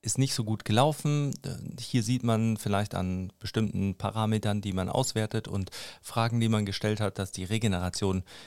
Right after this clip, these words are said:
nicht, äh, gepasst hat, dass die Anpassungen schlechter waren, dass nicht, äh, die erwarteten Werte, äh, erreicht wurden.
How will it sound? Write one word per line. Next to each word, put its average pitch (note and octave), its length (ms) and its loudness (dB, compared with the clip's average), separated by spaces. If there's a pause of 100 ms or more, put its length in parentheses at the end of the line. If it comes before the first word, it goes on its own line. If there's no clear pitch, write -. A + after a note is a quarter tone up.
(140)
nicht, B2 600 4
äh, F#2+ 300 0 (240)
gepasst - 480 -2
hat, B2+ 400 -2 (120)
dass - 260 -2
die F2+ 280 -4
Anpassungen A2 640 -2
schlechter G#2+ 480 -2
waren, G#2 300 -2 (380)
dass - 220 -2
nicht, - 420 -2
äh, - 160 -4 (180)
die F2 100 -4
erwarteten F#2 600 -2
Werte, A2+ 500 0 (180)
äh, - 60 -10 (140)
erreicht G#2 560 0
wurden. G#2+ 300 4